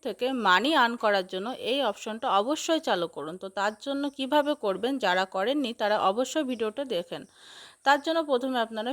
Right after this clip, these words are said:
Facebook-এ চলে যাবেন এবং সেখান থেকে আপনারা এই থ্রি ডট লাইনে ক্লিক করে এই প্রফেশনাল ড্যাশবোর্ডের উপরে ক্লিক করবেন। ক্লিক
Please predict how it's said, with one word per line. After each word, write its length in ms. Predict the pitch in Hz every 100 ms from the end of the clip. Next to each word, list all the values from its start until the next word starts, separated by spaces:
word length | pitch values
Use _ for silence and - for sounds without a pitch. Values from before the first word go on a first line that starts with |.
| 262
Facebook-এ 580 | 233 220 214 233 240 247 262 269 -
চলে 220 | 196 190
যাবেন 220 | 196 220 240 196
এবং 140 | 196 202 -
সেখান 300 | 208 269 277 262
থেকে 200 | 220 202 180
আপনারা 320 | - 185 226 247 - _ - - - - 214
এই 60 | 240
থ্রি 160 | - 269 269
ডট 180 | 240 220 214
লাইনে 300 | 196 196 214 -
ক্লিক 220 | 240 277 - 190
করে 200 | 170 240 320 - _ _ 202
এই 60 | 247 -
প্রফেশনাল 600 | 220 220 262 277 277 269 254 190
ড্যাশবোর্ডের 640 | 180 - - 254 233 214 180
উপরে 240 | 180 196 285 -
ক্লিক 200 | 294 - 175
করবেন। 320 | 151 135 175 - _ _ - - - - _ _ _ _ _ _ _ _ _ _ _ _ -
ক্লিক 240 | 285